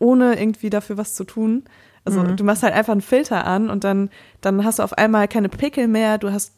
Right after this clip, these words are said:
Speaker 1: größere Augen, größere Lippen, ein schmaleres Kinn und so weiter. Dass ich echt glaube, dass die Generation, die jetzt gerade in der Pubertät ist und auf Instagram viel Zeit verbringt, dass die vor allem so, was ihr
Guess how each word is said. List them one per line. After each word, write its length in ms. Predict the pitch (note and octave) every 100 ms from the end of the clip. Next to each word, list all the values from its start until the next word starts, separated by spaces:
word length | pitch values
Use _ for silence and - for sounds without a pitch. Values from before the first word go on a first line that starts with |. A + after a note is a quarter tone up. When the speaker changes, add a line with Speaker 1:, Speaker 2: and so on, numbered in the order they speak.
| _
Speaker 1:
größere 460 | - B3 B3 G3+ G3
Augen, 300 | A3+ B3 A#3
größere 360 | A#3 G#3+ G3+ F#3+
Lippen, 420 | B3 B3+ A#3 A3+ - -
ein 60 | G#3
schmaleres 480 | G#3 G3+ F#3+ G3+
Kinn 400 | - C4+ B3+ B3+ A#3+ -
und 180 | - B3
so 140 | -
weiter. 440 | G3+ G#3+ A#3 G#3 A3 - _ _ _ -
Dass 400 | G3 G3 - - _ _ _ _ _
ich 160 | - - -
echt 240 | C4+ -
glaube, 280 | B3 B3+ A#3+
dass 240 | G#3+ G#3+
die 320 | - G3 G3 G3 - - - _ _ _ -
Generation, 580 | G#3+ G#3+ G3+ - B3+
die 60 | A3
jetzt 220 | A#3+ B3+
gerade 600 | - A3+ G#3+ G#3+ A3 - -
in 100 | G3
der 80 | G3
Pubertät 480 | F#3 F#3 - A#3
ist 200 | A3+ G#3+
und 300 | - G3 G3
auf 160 | - G3
Instagram 460 | B3 A#3 G#3+ G#3 G#3
viel 240 | A3 G3+
Zeit 200 | - G#3+
verbringt, 400 | - G#3 G3+ G3+ - - -
dass 160 | - -
die 100 | G3
vor 160 | -
allem 300 | - G#3+ G#3+
so, 200 | G#3 F#3+
was 180 | F#3 F#3+
ihr 340 | - F#3 -